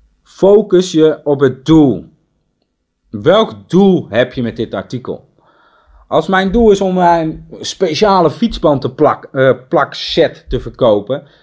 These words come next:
dan hou ik dat in mijn achterhoofd tijdens het schrijven van het artikel. Ik weet dan van, hey, als mensen door dat hele artikel heen, eh, gaan, dan wil ik uiteindelijk dat ze geprikkeld worden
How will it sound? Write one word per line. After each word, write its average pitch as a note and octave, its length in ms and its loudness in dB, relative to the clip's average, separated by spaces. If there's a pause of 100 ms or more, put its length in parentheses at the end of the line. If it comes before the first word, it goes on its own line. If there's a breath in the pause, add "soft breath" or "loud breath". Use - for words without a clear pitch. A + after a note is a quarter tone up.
(440 soft breath)
dan C3+ 160 -2
hou F3+ 300 2
ik F3+ 60 -4
dat C#3+ 140 -2
in D#3 80 2
mijn - 180 -6
achterhoofd D#3+ 560 -2
tijdens E3 260 -4
het C3+ 120 -12
schrijven D#3+ 500 -2
van B2+ 120 -4
het A2+ 100 -6
artikel. B2+ 540 -4 (140)
Ik G2+ 140 -16
weet D#3+ 300 0
dan D#3 140 -4
van, D#3+ 80 -10
hey, A#2 160 -6
als A#2 160 -8
mensen B2 360 -8
door A#2 100 -2
dat G2+ 100 -4
hele B2 220 -4
artikel E3+ 480 -4
heen, C3+ 400 0 (440 loud breath)
eh, A#2 160 -10
gaan, B2+ 380 -2
dan G#2 180 -4
wil C3+ 120 2
ik D3 160 -2
uiteindelijk B2+ 680 -2
dat C3 160 -4
ze A#2+ 200 0
geprikkeld D3 640 -4
worden B2+ 560 0